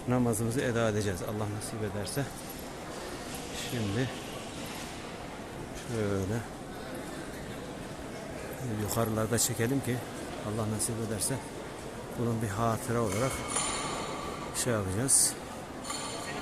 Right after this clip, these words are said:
Evet, Peygamberimizin doğumundan önce otuz, otuz küsur sene önce yapılmış bir mabet, mabet Justinianus, e, tarafından, o zamanki bir Müslüman diyelim artık, yani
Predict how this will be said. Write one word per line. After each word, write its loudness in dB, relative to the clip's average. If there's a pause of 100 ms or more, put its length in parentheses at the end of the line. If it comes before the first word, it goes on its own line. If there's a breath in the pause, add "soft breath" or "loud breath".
(360)
Evet, 8 (140)
Peygamberimizin 6 (1080)
doğumundan 6
önce 6 (380)
otuz, 0 (180)
otuz 0
küsur 2
sene 4
önce 6
yapılmış 6 (100)
bir 4 (880)
mabet, 6
mabet 4
Justinianus, 6
e, -2 (400)
tarafından, 2 (800)
o 2
zamanki 4
bir 4
Müslüman 6
diyelim 2
artık, -2
yani 2